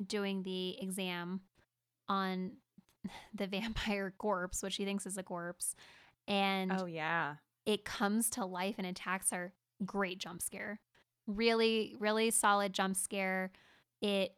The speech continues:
Speaker 1: attacks and kills her partner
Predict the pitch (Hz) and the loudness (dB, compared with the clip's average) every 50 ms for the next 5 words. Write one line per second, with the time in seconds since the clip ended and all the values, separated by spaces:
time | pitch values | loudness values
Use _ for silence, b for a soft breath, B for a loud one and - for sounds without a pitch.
0 | - 202 190 - - - - 208 202 208 - - - 196 190 190 - - - 196 | -4 -4 -4 -4 -4 -2 0 2 2 2 0 0 0 0 0 -2 -4 -4 -2 0
1 | 190 185 185 185 185 180 - - - - - _ _ _ _ - - - 208 196 | 0 0 0 -2 0 0 0 0 0 -2 -4 _ _ _ _ -18 -8 -4 -2 -2
2 | 185 180 175 175 - _ _ _ _ - - - 208 190 - 190 185 180 180 175 | -2 -2 -4 -6 -8 _ _ _ _ -14 -4 -2 -2 0 0 0 -2 -2 -2 -2
3 | 180 185 | -4 -8